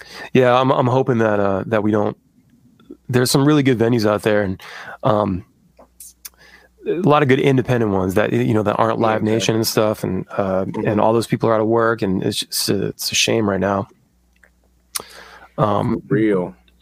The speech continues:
Speaker 1: yeah, but, you know, hopefully people can stick it out, and, uh, I, I would love to do something, like, when we come back, like, when things are, you know, normal again, or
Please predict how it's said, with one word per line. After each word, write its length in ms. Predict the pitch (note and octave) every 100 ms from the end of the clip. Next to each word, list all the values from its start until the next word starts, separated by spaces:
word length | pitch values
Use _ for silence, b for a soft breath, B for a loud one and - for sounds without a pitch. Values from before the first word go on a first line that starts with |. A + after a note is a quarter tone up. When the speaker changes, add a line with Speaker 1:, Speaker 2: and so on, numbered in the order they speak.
| -
Speaker 1:
yeah, 280 | A#2 G#2 F#2+ -
but, 280 | C3+ A#2+ -
you 120 | - A#2
know, 140 | G#2+
hopefully 260 | A#2 C3 A2+
people 220 | A2 G#2+
can 100 | G2+
stick 220 | - - G2+
it 60 |
out, 300 | G2+ G#2+ G#2 -
and, 200 | G2+ G2
uh, 300 | G2+ F2+ B2 _ _ B B B B -
I, 120 | C3+
I 140 | C#3+
would 120 | E3+ D3+
love 240 | C3+ C3
to 100 | -
do 380 | A#2 A#2 A#2 A#2
something, 420 | A2 C3+ G#2+ A2 G#2
like, 340 | G#2 F2+ - _ b b b b -
when 120 | G#2+
we 80 | G#2+
come 260 | - A2+
back, 360 | G2+ G#2 G#2 -
like, 400 | G#2 F#2+ - - -
when 140 | G2
things 240 | - G2
are, 160 | G2+ F2+ _ -
you 60 | G#2
know, 120 | G2
normal 340 | F#2+ G#2 G2
again, 380 | F2+ F#2+ F#2 F#2
or 160 | F#2